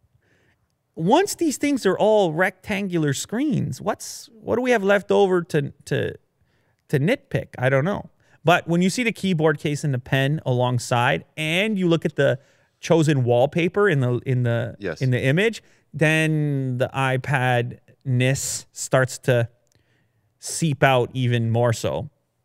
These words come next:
Speaker 1: It is pictured here with a keyboard case attachment, super reminiscent of Apple's version.
Speaker 2: Mm-hmm.
Speaker 1: Uh,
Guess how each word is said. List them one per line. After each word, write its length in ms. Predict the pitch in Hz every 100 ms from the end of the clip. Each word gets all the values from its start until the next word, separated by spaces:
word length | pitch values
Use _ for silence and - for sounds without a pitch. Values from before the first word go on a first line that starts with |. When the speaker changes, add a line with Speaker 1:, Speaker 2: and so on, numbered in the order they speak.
| _ _ _ -
Speaker 1:
It 140 | 151 139
is 120 | 156
pictured 460 | - 160 - 151 139
here 400 | 135 127 123 - _ _ _ _ _ _ -
with 480 | 131 143 143 - - _ _ _ _ _
a 80 | 120
keyboard 540 | - 170 160 147 135
case 280 | - 156 139
attachment, 680 | - - 123 123 - 113 - _ _
super 520 | - - - 233 160
reminiscent 640 | 131 143 123 131 113 117 104 _ _ _ -
of 380 | 120 113 107 - _
Apple's 320 | 135 123 117 120
version. 460 | 131 131 120 - - -
Speaker 2:
Mm-hmm. 140 | 104 120 _ _ _ _ _ _ _ _ _ _ _ _ _ _ _ - -
Speaker 1:
Uh, 540 | 147 147 156 156 156